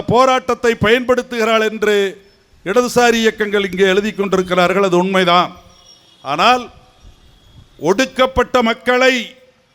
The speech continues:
தொடர்ந்து ஒடுக்கியதன் விளைவு, ஓடப்பராய் இருக்கும் ஏழையப்பர் எல்லாம் உதயப்பராகிவிட்டால்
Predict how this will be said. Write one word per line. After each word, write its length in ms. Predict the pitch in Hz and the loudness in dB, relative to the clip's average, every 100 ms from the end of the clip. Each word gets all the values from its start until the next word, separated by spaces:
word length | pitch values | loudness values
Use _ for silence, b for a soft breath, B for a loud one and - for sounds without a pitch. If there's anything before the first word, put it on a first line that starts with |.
| _ _ _ _ - | _ _ _ _ -4
தொடர்ந்து 500 | 202 226 247 247 247 226 | -2 0 0 0 2 2
ஒடுக்கியதன் 680 | 220 254 - 247 247 247 233 | 2 -4 -4 0 2 2 0
விளைவு, 360 | 226 254 254 247 180 - _ _ _ _ _ _ _ _ _ _ _ _ _ _ _ _ _ _ - | 2 2 2 2 0 -6 _ _ _ _ _ _ _ _ _ _ _ _ _ _ _ _ _ _ -2
ஓடப்பராய் 840 | 165 247 254 254 - 254 254 247 | 2 2 2 -2 -2 0 2 0
இருக்கும் 400 | 247 254 - 254 220 233 | -2 -4 -6 -4 0 2
ஏழையப்பர் 560 | 254 254 247 254 247 240 | 4 2 0 0 -2 -2
எல்லாம் 340 | 240 254 254 175 - _ _ _ _ _ _ _ _ _ _ | 0 0 0 -4 -16 _ _ _ _ _ _ _ _ _ _
உதயப்பராகிவிட்டால் 1500 | 135 190 247 262 262 247 240 247 240 247 240 - 247 254 254 | -4 0 2 2 2 0 2 2 0 -2 -6 -2 2 4 2